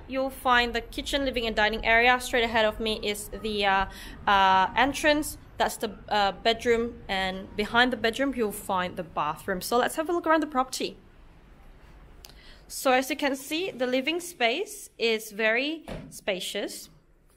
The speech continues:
It's fully carpeted. It has air conditioning and opens up to a, the balcony, which I was on earlier. And you can probably already tell that the loca-, the area itself is very, very light filled.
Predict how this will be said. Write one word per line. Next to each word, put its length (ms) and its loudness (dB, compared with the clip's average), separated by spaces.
It's 120 -16
fully 220 -2
carpeted. 640 2
It 80 -12
has 160 -10
air 120 4
conditioning 640 -2
and 340 0
opens 360 -2
up 200 -2
to 300 -2
a, 60 -4
the 120 0
balcony, 380 0
which 180 -4
I 100 0
was 180 -2
on 140 -6
earlier. 580 4
And 220 -2
you 60 -4
can 140 -2
probably 280 4
already 240 2
tell 300 2
that 220 -4
the 160 -2
loca-, 520 -4
the 240 0
area 300 6
itself 460 -2
is 220 -6
very, 380 -2
very 320 -4
light 280 -4
filled. 320 -6